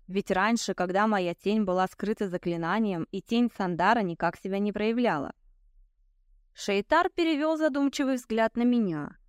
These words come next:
но мне было плевать, что он там подумает. Я сосредоточилась на тени. Кажется, нащупала мысленную связь,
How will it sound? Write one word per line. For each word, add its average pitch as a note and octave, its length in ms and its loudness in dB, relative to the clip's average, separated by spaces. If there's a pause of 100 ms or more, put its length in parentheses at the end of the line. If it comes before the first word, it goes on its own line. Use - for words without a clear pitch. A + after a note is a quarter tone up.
(220)
но G3 160 0
мне G#3 280 2
было F#3+ 280 0
плевать, E3+ 540 -2 (140)
что A#3+ 560 0
он A#3+ 160 2
там F#3+ 240 2
подумает. F#3 560 0 (560)
Я F3+ 400 4 (240)
сосредоточилась F3 1120 -2
на G3+ 180 0
тени. D#3 440 -6 (680)
Кажется, A#3 380 2
нащупала A3 520 0
мысленную G#3+ 560 0
связь, D#3 380 -6